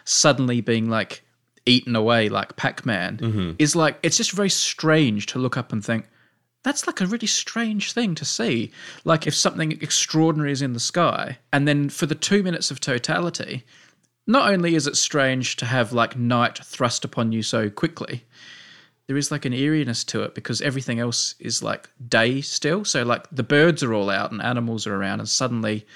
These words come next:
Speaker 1: they're quite confused. So some interesting things happen. But the most important thing is it just looks really beautiful, the way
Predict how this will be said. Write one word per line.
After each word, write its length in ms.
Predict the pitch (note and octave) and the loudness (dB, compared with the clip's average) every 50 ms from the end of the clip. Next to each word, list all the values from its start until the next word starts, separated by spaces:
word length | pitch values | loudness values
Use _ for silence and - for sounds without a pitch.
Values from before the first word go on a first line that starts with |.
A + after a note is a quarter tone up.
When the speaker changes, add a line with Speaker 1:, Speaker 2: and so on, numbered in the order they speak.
| - - _ _ _ _ _ | -20 -20 _ _ _ _ _
Speaker 1:
they're 160 | A#2 A#2+ C#3 | 2 2 2
quite 260 | - - C3+ A#2 - | 4 2 0 0 0
confused. 760 | - - A2 G#2 - - C#3 B2 A2+ - A#1+ - A#2 - - - | -2 -4 -4 -4 -2 0 2 2 2 2 0 -4 -8 -8 -8 -8
So 180 | - - A2+ | -4 -2 -2
some 220 | G#2 - - B2 A2+ | -2 0 -2 -4 -2
interesting 380 | - C#3 - C3+ A#2+ - B2 G#2+ | -4 -4 -4 -4 -4 -4 -4 -4
things 180 | A2 A2+ A2 | -4 -6 -4
happen. 320 | - C3 B2+ - G#2+ G#2+ G2+ - - - - - - - - - - _ | -4 -6 -4 -4 -6 -6 -6 -10 -18 -20 -18 -18 -18 -18 -18 -20 -12 _
But 100 | - F3 - | -2 2 4
the 60 | F3 | 4
most 240 | E3 A3 C4 - - | 4 4 4 4 2
important 340 | B3 F3+ - - A3 C4 G#3 | 0 2 4 2 2 2 0
thing 120 | - F#3+ E3+ | 0 0 0
is 80 | D3+ | 0
it 80 | E3+ E3+ | 0 -2
just 180 | - - - F#3+ | -2 -4 -2 -2
looks 240 | F#3+ F3+ - - | -4 -2 -4 -4
really 240 | D#3 D#3 D#3 D3+ C#3 B2 | 0 0 2 2 2 0
beautiful, 580 | - C3 B2 C3+ D#3+ - E3+ - - C3+ A#2 | 0 0 -2 0 0 -2 -4 -4 -4 -4 -2
the 100 | G#2+ A#2 | -2 0
way 460 | G#2+ A#2+ A#2 A2+ A2+ A2 A2+ A2 - | 2 2 4 4 4 2 0 -2 -6